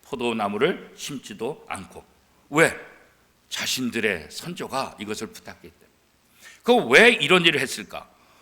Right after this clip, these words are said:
왜 포도나무를 심지 말고 왜 농사를 짓지 말라고 했을까? 그건 다른 거 아니에요. 그 당시 풍요와 농업에 있어서 굉장히 영향력을 주었던 신이라고 생각하는 것이 바알 신이에요.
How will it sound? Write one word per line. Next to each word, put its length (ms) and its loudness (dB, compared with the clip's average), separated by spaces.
왜 420 8
포도나무를 640 4
심지 340 -6
말고 480 4
왜 260 8
농사를 520 2
짓지 280 -4
말라고 340 4
했을까? 460 2
그건 180 -4
다른 240 4
거 80 6
아니에요. 200 2
그 220 0
당시 640 4
풍요와 840 4
농업에 480 6
있어서 920 4
굉장히 500 4
영향력을 580 2
주었던 500 -2
신이라고 480 0
생각하는 480 -2
것이 480 2
바알 320 2
신이에요. 360 -10